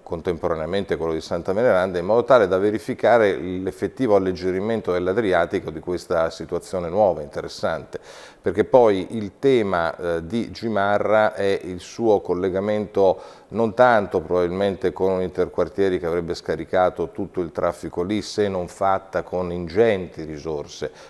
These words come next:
che alla prova dei fatti si sono dimostrate essere insufficienti o comunque mai certe, ehm, con impatti ambientali e quello che sappiamo, ma probabilmente adesso si tratta di risolvere un migliore collegamento con la statale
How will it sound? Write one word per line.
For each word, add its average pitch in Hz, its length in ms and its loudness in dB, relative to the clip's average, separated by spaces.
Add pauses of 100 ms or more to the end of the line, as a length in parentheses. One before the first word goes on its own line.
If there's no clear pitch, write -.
che - 120 -2
alla 82 140 0
prova 87 260 0
dei 78 120 -4
fatti 87 400 -2
si 73 60 -12
sono 78 200 -8
dimostrate 78 560 -4
essere 76 260 -8
insufficienti 73 920 -8 (320)
o 80 120 -6
comunque 82 800 -2
mai 85 440 -4
certe, 90 680 0 (400)
ehm, 90 500 4
con 78 140 -6
impatti 78 360 -4
ambientali 76 720 -2
e 71 40 -6
quello 73 220 -8
che 80 100 -12
sappiamo, 80 720 -4
ma 104 140 -2
probabilmente 123 420 2
adesso 110 280 2
si 98 60 0
tratta 104 260 2
di 92 100 2
risolvere 101 500 4
un 92 80 -2
migliore 101 400 2
collegamento 95 800 0
con 92 240 -2
la 85 100 0
statale 92 720 2